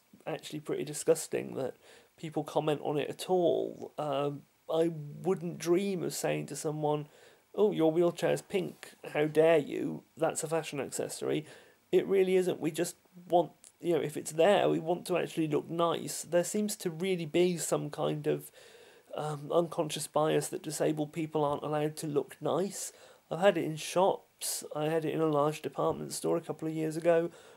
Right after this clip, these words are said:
where I was buying a very, very expensive, um, leather field jacket, which was a few hundred pounds,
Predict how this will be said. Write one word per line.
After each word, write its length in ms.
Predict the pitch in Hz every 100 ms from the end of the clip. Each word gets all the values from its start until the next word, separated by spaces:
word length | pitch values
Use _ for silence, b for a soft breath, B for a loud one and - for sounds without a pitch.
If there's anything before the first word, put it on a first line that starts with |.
| -
where 280 | 156 160 151
I 160 | 151
was 140 | 151 151
buying 580 | 156 156 156 151 151 147
a 220 | 131 139
very, 320 | 139 147 156 156
very 280 | 147 147
expensive, 840 | - - 151 156 - - 143 143 -
um, 320 | 107 139 139
leather 240 | 143 135 143
field 320 | 170 170 160
jacket, 460 | 170 156 180 -
which 220 | 143 - -
was 120 | 139
a 40 |
few 220 | - 151
hundred 360 | 160 143 147 123
pounds, 520 | 147 151 151 151 151